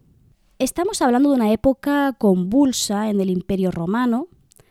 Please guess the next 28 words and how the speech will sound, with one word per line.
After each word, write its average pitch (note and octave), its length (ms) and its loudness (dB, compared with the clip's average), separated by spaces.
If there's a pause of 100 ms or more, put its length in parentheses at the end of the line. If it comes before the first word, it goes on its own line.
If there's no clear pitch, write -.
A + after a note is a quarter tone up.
(340)
¿vale? G3 320 -4
No G#3+ 140 -2
sé G#3 260 -4
si G3+ 160 -6
te G3 80 -4
interesa F3+ 460 -2
la F3+ 60 -2
historia F3 760 -4 (580)
imperial F3 640 -4
romana, F3+ 480 -2 (760)
pero E3 640 0
si - 160 -4
es A3+ 100 0
así, A#3+ 220 -4
dímelo F#3 380 2
y F3 140 0
a D#3 60 -4
lo F3+ 120 -4
mejor F3+ 320 -2
dedicamos E3+ 400 -4
un F#3 80 -4
capítulo F3+ 380 -4
más E3+ 180 -4
histórico E3+ 400 -8
a - 20 -8
hablar E3 200 -6
de E3 120 -6
esto. D#4 260 -8